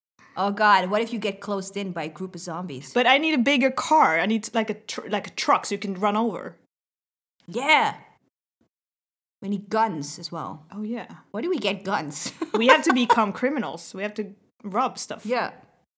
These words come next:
Speaker 1: Yeah.
Speaker 2: Stores, I mean, not stuff.
Speaker 1: Do you have, like, a gun store in Sweden somewhere?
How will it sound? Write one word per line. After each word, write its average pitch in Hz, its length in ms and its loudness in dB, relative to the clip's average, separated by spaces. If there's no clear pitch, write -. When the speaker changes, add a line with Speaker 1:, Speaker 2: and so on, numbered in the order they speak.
Speaker 1:
Yeah. 180 140 -12
Speaker 2:
Stores, 175 440 -8
I 175 40 -12
mean, 180 220 -16
not 185 120 -18
stuff. - 340 -18
Speaker 1:
Do 202 100 -8
you 339 120 -2
have, 330 140 -2
like, 254 140 -4
a 208 40 0
gun 190 280 -4
store 240 500 -4
in 190 180 -10
Sweden 220 460 -10
somewhere? 240 340 -12